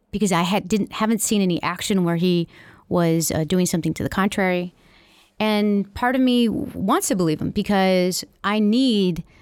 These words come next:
something positive to really continue on. So I think there could be some positive, um, especially when it comes to war, when it comes to some of the,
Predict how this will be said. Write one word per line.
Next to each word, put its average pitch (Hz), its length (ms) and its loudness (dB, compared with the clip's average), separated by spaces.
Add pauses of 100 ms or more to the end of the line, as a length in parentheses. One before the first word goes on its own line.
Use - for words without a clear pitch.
(160)
something 185 420 0
positive 160 680 0
to - 160 -4
really 170 320 2
continue 165 480 2
on. 160 420 0 (540)
So 254 140 -2
I 269 80 2
think 302 200 0
there 240 120 0
could 214 160 -2
be 202 60 0
some 190 160 0
positive, 160 640 0
um, 156 520 0
especially 226 680 0 (280)
when 202 100 2
it 202 60 0
comes 208 200 0
to 196 80 2
war, 170 280 2
when 165 120 0
it 165 60 -2
comes 185 260 -2
to 165 60 -2
some 170 200 0
of 165 80 0
the, 156 260 -2